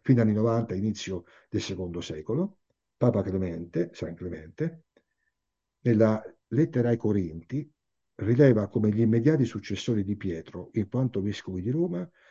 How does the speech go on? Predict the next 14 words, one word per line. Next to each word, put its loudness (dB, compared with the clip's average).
fossero 2
già 2
coscienti 0
della 0
loro 2
autorità 0
su -8
tutte -2
le 2
altre -2
comunità -4
cristiane. -16
Siamo -2
praticamente -4